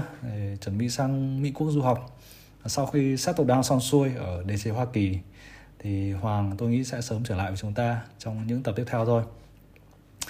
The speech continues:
Quay lại chủ đề ngày hôm nay thì tôi biết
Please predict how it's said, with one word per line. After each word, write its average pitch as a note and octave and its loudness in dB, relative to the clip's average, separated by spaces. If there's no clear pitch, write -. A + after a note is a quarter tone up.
Quay D3+ 8
lại C#3 6
chủ A#2+ -2
đề G#2 4
ngày A2+ 2
hôm A#2 2
nay C#3+ 6
thì A2+ 0
tôi D#3 8
biết A3+ 10